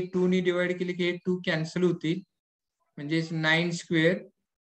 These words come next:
प्लस इथे टू ने डिवाइड केल्यानंतर हे टू कॅन्सल होतील, क्यूएम स्क्वेअर. And therefore क्यूएम स्क्वेअर is equal to हे वन हंड्रेड अँड फोर्टी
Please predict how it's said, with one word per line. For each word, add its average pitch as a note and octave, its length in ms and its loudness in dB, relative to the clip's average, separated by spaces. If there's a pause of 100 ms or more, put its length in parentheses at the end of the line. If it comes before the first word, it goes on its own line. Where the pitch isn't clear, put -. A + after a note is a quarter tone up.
(420)
प्लस E3 520 0
इथे E3+ 280 -4
टू F3 200 -4
ने F3+ 100 -2
डिवाइड F3 360 2
केल्यानंतर F3 380 -4
हे F3 120 0 (220)
टू F#3 120 -2 (100)
कॅन्सल D#3+ 360 -2
होतील, E3 380 -2 (800)
क्यूएम D#3+ 560 2 (440)
स्क्वेअर. A#2+ 500 0 (580)
And C3+ 240 -6
therefore E3+ 720 2 (600)
क्यूएम F3+ 400 4
स्क्वेअर E3+ 600 4 (540)
is D#3+ 260 0
equal F3 480 2
to D#3+ 200 2
हे E3 120 0
वन E3 280 -2
हंड्रेड F3+ 540 2 (560)
अँड D#3 220 -4
फोर्टी E3+ 360 2